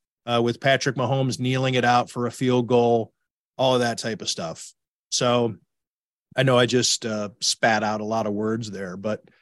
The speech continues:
I think that if, if you want it, you can't always have it whatever way suits the moment. It should be called the same way. And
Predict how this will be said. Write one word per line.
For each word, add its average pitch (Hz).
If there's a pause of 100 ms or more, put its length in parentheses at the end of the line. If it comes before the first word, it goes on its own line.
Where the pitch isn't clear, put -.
(260)
I -
think 135
that 123 (360)
if, 127
if 135
you 131
want 139
it, 131
you 135
can't 160
always 156
have 143
it 120 (1040)
whatever 135
way 131
suits 139
the 135
moment. 143
It 208
should 147
be 139
called 120
the 120
same 127
way. 156
And 117